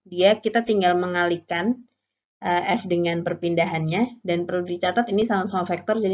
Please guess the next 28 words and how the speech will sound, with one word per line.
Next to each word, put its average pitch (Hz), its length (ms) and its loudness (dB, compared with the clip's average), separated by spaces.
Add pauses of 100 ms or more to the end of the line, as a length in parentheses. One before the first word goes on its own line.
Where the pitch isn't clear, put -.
ini 226 60 -4
perpindahan, 175 720 -4
bukan 170 320 -8
jarak. 165 400 -4 (540)
Dan 170 760 -2
kalau 175 220 4
dari 175 260 4
grafik 175 400 2
Fx - 480 -6
versus 175 460 -4 (160)
perpindahan, 175 720 0
misalnya 170 380 -6
ke - 80 -6 (180)
X - 160 -10
atau 170 300 -8
ke - 100 -14
R, 226 400 2 (540)
itu 175 180 0
bisa 185 300 0
kita 180 180 0
cari 175 300 0
luasannya. 175 880 0
Kalau 175 260 -2
misalnya 175 560 -2 (160)
F-nya 240 220 2
berubah 180 400 2
terhadap 170 400 0
posisi, 214 560 -4